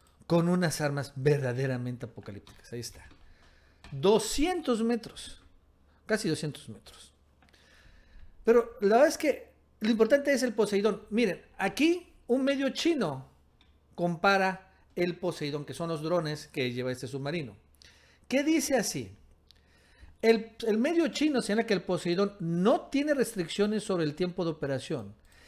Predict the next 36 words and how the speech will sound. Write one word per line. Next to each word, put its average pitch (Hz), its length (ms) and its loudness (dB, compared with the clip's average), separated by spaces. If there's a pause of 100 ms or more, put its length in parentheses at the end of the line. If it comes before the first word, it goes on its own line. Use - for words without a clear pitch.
y 208 120 2
que 208 140 2
la 202 100 8
velocidad 196 360 2
de 214 80 4
doscientos 220 460 -2
kilómetros 190 440 -4
por 185 200 2
hora 202 340 4
le 165 120 -2
permite 175 380 -4
alejarse 160 380 -4
de 165 60 -6
cualquier 147 440 -2
torpedo. 135 640 -6 (420)
La 165 140 0
profundidad 170 400 0
de 190 80 -2
inmersión 165 500 -4
de 156 60 0
este 160 160 -4
aparato 147 380 -2
aún 143 180 -4
no 156 100 -4
se 160 100 -10
ha 147 40 -4
anunciado 135 280 -6
oficialmente, 160 640 -4
pero 147 180 0
dicen 208 540 -4
que 165 200 -4
ha 180 100 2
llegado 185 360 0
hasta 165 380 -4
catorce 208 640 0
kilómetros 175 800 0